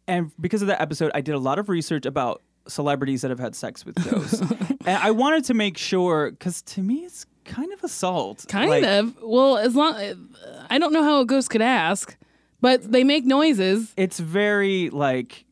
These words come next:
Speaker 1: it's a tricky thing. But a, pretty much all the reports that I read were like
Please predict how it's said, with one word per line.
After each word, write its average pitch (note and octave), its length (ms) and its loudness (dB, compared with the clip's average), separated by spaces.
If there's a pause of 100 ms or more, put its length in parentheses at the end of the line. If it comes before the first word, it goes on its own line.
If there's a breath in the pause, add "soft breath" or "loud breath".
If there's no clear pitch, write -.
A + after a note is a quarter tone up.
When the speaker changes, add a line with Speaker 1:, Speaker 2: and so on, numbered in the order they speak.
(120)
Speaker 1:
it's D3 180 -4
a C#3 40 -6
tricky C3 420 -6
thing. - 560 -12
But F3+ 340 0 (680)
a, D#3 160 -2 (520)
pretty D4 180 -2
much G4 140 -8
all - 180 0
the C4+ 60 0
reports B3 340 -2
that G#3 80 -2
I F#3 40 -2
read D#3 260 -2
were B3+ 80 0
like E3 240 -2